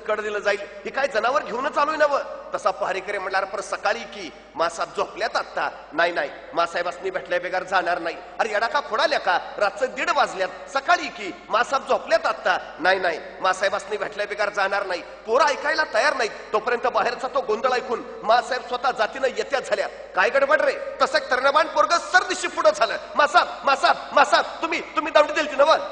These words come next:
जो कोणी जनावरांची शिकार करेल त्याला सोन्याचं कड दिलं जाईल." "हे काय जनावर घेऊनच आलोय नव?" मासाहेबाने एकदा त्या पोराकडं,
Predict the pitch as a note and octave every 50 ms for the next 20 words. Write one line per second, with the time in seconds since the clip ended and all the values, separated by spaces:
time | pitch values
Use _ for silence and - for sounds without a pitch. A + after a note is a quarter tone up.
0 | - B3+ A#3+ - - C4+ C4+ B3 A#3 A#3 A3+ B3 C4 C4 B3 B3+ C4 - - B3
1 | A#3+ B3+ B3+ B3 C4 B3+ B3+ - - - - - B3+ B3+ B3+ B3+ - A#3+ A#3+ A#3+
2 | B3+ A#3+ - C4+ C4 - - - B3+ B3 B3+ B3+ B3 A#3+ - B3+ B3 B3 - -
3 | - - - - G3+ - D4+ E4 - A3+ G#3+ A#3+ C4+ D#4+ F4 C#4+ G3+ B3 C4+ D#4
4 | E4+ E4+ E4 D#4 E4 F4 E4+ E4+ E4+ E4+ D#4 - - - - - - - - -
5 | - - - - - - A2+ A#2+ C#3+ D#3 D3 - C#3 C3+ C3+ D#3+ E3+ E3+ D#3+ C3+
6 | - E3+ - - F3 E3 - - D3 D3+ D3+ D#3+ F3 E3 - E3 D3+ C#3